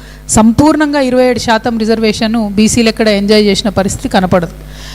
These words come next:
అది మన ఉమ్మడి ఆంధ్రప్రదేశ్ చరిత్ర తీసుకున్నా అంతే, భారతదేశ వ్యాప్తంగా జరిగినటువంటి చరిత్ర తీసుకున్నా అంతే, యూపీఎస్సీ ర్యాంక్స్లలో అంతే, కేంద్ర ప్రభుత్వ నియామకాల్లో అంతే,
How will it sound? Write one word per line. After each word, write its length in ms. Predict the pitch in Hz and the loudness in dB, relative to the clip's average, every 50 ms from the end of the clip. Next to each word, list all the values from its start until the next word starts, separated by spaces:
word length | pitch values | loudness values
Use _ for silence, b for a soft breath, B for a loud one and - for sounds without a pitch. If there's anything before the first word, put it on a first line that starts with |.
| B - | B 2
అది 120 | 208 208 | 4 4
మన 160 | 214 220 214 | 4 4 4
ఉమ్మడి 300 | 208 202 208 208 233 233 | 4 2 2 2 2 2
ఆంధ్రప్రదేశ్ 540 | 233 233 226 226 254 240 214 233 208 - - | 2 2 0 0 0 2 2 2 0 0 0
చరిత్ర 280 | 233 220 233 240 247 233 | 0 0 0 0 0 0
తీసుకున్నా 460 | 226 233 208 - - - 233 220 233 | 0 0 0 0 0 0 0 2 2
అంతే, 380 | 226 226 220 220 - 254 254 B B B B B B B B 202 | 2 0 0 -2 -2 -4 -4 B B B B B B B B 0
భారతదేశ 520 | 175 185 190 208 220 202 208 226 220 - | 2 4 4 4 4 2 2 2 2 2
వ్యాప్తంగా 480 | 233 226 220 214 - - 233 226 226 226 | 2 2 2 0 0 -2 0 0 0 2
జరిగినటువంటి 600 | 202 220 220 220 226 220 226 220 233 220 214 214 - 233 | 2 2 2 2 2 0 0 0 0 -2 -2 0 -2 0
చరిత్ర 260 | 208 220 214 214 226 | 0 0 0 0 -2
తీసుకున్నా 460 | 220 233 214 185 - - 226 214 226 | 0 0 -2 -4 -2 -2 0 0 0
అంతే, 320 | 226 220 214 - - 247 - - B B B B B B B B B - | 0 0 0 -2 -2 -4 -4 -6 B B B B B B B B B 2
యూపీఎస్సీ 640 | 202 220 233 226 226 - 240 233 226 - - 247 233 | 4 4 4 4 2 0 0 0 -2 -2 -2 -2 -2
ర్యాంక్స్లలో 720 | 214 202 185 208 214 202 - - 247 233 226 226 226 226 | 0 0 -2 -2 -2 -4 -4 0 0 2 2 2 2 2
అంతే, 420 | 226 220 220 226 - 247 254 254 - - - - - - | 2 2 0 -2 -2 -4 -4 -4 -8 -16 -20 -18 -4 0
కేంద్ర 260 | 226 220 220 220 226 | 2 2 4 2 2
ప్రభుత్వ 400 | 214 226 226 214 214 220 - 214 | 2 2 2 2 2 0 2 0
నియామకాల్లో 680 | 196 190 196 208 214 220 226 220 - 233 226 233 233 233 | 2 2 2 2 2 2 2 2 2 2 2 2 2 2
అంతే, 360 | 226 226 220 220 - 247 | 0 0 -2 -2 -2 -4